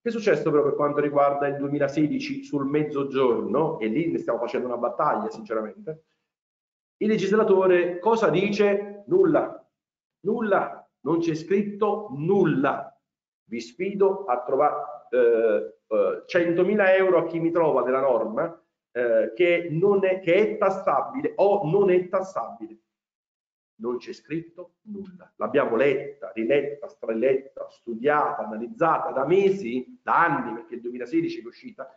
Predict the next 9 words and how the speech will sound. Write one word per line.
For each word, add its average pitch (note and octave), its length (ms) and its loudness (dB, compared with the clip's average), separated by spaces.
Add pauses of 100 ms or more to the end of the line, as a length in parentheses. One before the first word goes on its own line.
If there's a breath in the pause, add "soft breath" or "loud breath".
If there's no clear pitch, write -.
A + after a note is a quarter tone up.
(140)
non A#3+ 180 -2
c'è B3+ 160 -6
scritto. - 460 -8 (760)
Questo A3 280 -2
cosa G#3+ 200 6
significa? F#3 480 -2
Che E3+ 100 0
in G#3+ 200 4
diritto - 880 -4